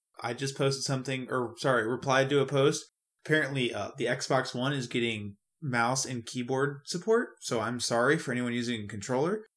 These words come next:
Uh, you can get a hold of me on the PlayStation by looking up Ryukotse underscore Yuki.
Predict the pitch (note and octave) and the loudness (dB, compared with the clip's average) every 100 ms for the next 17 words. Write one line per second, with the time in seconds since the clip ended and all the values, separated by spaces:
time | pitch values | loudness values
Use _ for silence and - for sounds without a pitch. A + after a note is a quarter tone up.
0 | _ _ _ _ _ - A#2+ A2 - C#3 | _ _ _ _ _ -6 -2 0 0 -2
1 | D3 D#3+ D3 E3 D3+ C#3 C3+ C3 B2+ A#2+ | 0 0 2 2 0 -2 0 2 0 -2
2 | A#2+ F3 G3 F3+ D3 C#3+ D3 - _ _ | -2 2 2 2 0 0 -6 -8 _ _
3 | _ _ _ _ _ B2+ A#2+ A#2 A2+ A2+ | _ _ _ _ _ 2 4 4 0 -4
4 | _ D3 C#3 C#3+ A#2+ - A#2+ B2+ C3 C#3+ | _ -6 -2 -2 -2 -4 -2 0 0 0
5 | C3+ C3+ A#2+ B2+ B2+ - B2 A2 G#2+ C3+ | 0 0 -2 -2 -4 -2 -2 -2 -2 -6
6 | G3 G#3+ | -6 -8